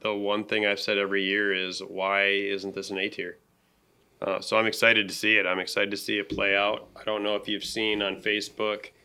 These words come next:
um, some of Matt's other comments about states in the next few years. So there's a lot of good changes coming, um, and I'm really, I'm really excited about it.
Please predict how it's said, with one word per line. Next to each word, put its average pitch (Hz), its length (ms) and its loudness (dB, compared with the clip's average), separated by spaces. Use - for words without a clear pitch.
um, 92 580 0
some 104 180 -2
of 98 220 -2
Matt's 101 400 0
other 104 220 0
comments 104 480 -2
about 92 340 -2
states - 640 -4
in 123 140 -8
the 117 60 -4
next 117 200 -6
few 120 180 -6
years. 123 500 -2
So 101 640 2
there's 101 180 -4
a 98 40 -2
lot 101 220 4
of 101 60 -2
good 95 180 0
changes 95 360 0
coming, 98 480 -4
um, 95 560 -4
and 95 480 -4
I'm 95 240 -4
really, 95 320 -2
I'm 98 140 -4
really 104 180 -4
excited 98 380 -4
about 90 240 -4
it. - 180 -10